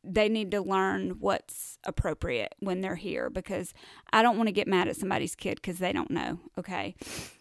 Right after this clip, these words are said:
And Avery loves her brother, and so, of course, she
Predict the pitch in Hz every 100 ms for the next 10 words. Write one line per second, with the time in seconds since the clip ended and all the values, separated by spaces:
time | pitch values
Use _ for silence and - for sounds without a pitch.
0 | _ _ _ _ _ _ - 254 254 269
1 | 247 202 180 180 165 175 - 185 190 208
2 | 190 190 190 196 196 - 196 - - 208
3 | 208 202